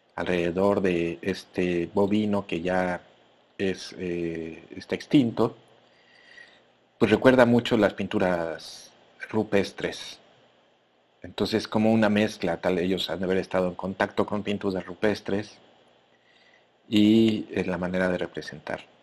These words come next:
Ahora, eh, Catalhuyuk está en el sur de, también en, en, en Turquía.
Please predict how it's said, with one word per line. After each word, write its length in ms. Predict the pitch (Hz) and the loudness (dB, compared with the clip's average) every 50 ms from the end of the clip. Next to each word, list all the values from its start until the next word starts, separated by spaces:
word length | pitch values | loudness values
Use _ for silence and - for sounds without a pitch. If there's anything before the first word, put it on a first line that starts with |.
| _ _ - | _ _ -10
Ahora, 480 | 120 107 107 104 107 104 107 107 - - - _ _ _ _ _ _ _ _ _ _ _ _ _ _ _ _ - | -4 0 2 2 4 4 4 2 0 -4 -12 _ _ _ _ _ _ _ _ _ _ _ _ _ _ _ _ -2
eh, 1300 | 113 107 104 98 98 101 98 95 95 95 95 92 92 92 92 92 92 92 90 87 87 87 82 80 - - - _ _ _ _ _ _ _ _ _ - - - - - - _ _ | 0 2 2 4 2 2 2 2 2 2 2 2 2 2 2 2 2 2 0 -2 -4 -6 -8 -12 -16 -20 -20 _ _ _ _ _ _ _ _ _ -20 -20 -20 -20 -20 -20 _ _
Catalhuyuk 840 | - 110 - - 139 143 135 - - 120 104 113 131 127 - - - | -2 0 6 8 8 8 8 6 4 6 8 8 6 6 2 -6 -10
está 380 | 107 - - - - - 104 107 | -10 -10 -10 -4 2 4 4 6
en 140 | 101 98 98 | 6 2 0
el 80 | 90 | -2
sur 260 | - - 107 104 98 | -2 0 0 0 2
de, 580 | 95 101 95 95 92 92 90 87 87 87 87 85 - | 4 4 4 4 2 0 0 0 -2 -4 -6 -8 -10
también 320 | _ - 92 95 95 95 95 | _ -6 -4 -2 -2 -2 -2
en, 200 | 92 92 85 - | -4 -6 -8 -10
en, 480 | 95 90 90 87 87 85 85 82 82 87 _ _ _ _ _ _ | -10 -10 -8 -8 -10 -10 -12 -14 -16 -20 _ _ _ _ _ _
en 720 | _ 98 92 90 90 87 87 85 85 85 85 82 82 82 - _ | _ -6 -6 -4 -6 -8 -8 -8 -10 -10 -12 -12 -14 -16 -16 _
Turquía. 580 | - 104 101 - - 135 139 117 101 113 117 | -2 -2 -2 0 4 6 6 8 6 6 0